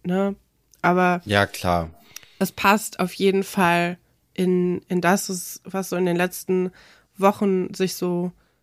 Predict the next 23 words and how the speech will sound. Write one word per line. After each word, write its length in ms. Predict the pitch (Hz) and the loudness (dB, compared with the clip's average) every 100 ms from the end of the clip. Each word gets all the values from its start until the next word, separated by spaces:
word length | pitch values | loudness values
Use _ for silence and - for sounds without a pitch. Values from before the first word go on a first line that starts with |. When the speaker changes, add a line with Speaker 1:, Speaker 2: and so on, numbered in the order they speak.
| _ | _
Speaker 1:
zusammengebraut 1000 | - 185 185 196 175 - - 170 170 165 | -12 0 2 2 0 -4 0 2 2 0
hat. 360 | 165 156 160 - _ _ _ _ _ - | 0 0 -2 -8 _ _ _ _ _ 2
Im 80 | |
Speaker 2:
Ja. 140 | 190 185 | 4 4
Speaker 1:
Kopf 260 | - 226 | 4 2
von 180 | - 220 | 4 2
Franz 340 | - 202 190 - | 2 2 2 2
Bartel. 600 | 185 185 185 180 175 185 | 2 2 0 -2 0 0
<laughs> 40 | - - - _ _ _ | -2 -12 -16 _ _ _
Speaker 2:
Ja, 160 | 110 117 | 2 4
aber 160 | 135 | 4
man 200 | 139 135 | 4 2
merkt 240 | 139 143 143 | 4 2 2
ja 140 | 135 | 0
auch, 120 | 127 131 | 0 0
dass 340 | 120 113 - | -4 -6 -2
nach 220 | 127 123 | 0 0
dieser, 560 | 131 123 113 107 110 110 | -2 -2 2 2 2 -2
ähm, 360 | 107 101 101 - | -4 -2 -4 -2
Ohrfeige, 800 | 104 113 131 120 120 123 131 127 | 2 2 2 2 2 0 -2 -2
da 80 | 110 | -4
geht 300 | - 107 - | -2 -2 0
ja 220 | 107 104 | 0 0